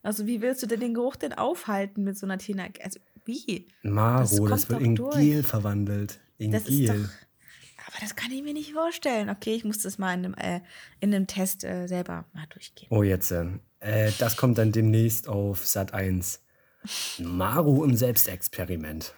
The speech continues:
Speaker 1: <laughs> Nee, das ist Galileo-Content. Das ist Galileo-Content.
Speaker 2: Galileo,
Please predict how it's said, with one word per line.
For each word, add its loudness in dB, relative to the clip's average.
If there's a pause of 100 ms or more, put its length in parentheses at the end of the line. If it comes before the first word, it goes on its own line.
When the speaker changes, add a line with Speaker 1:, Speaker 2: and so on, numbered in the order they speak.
Speaker 1:
<laughs> -8
Nee, 2
das 2
ist -4
Galileo-Content. 0
Das -4
ist -6
Galileo-Content. -4
Speaker 2:
Galileo, 4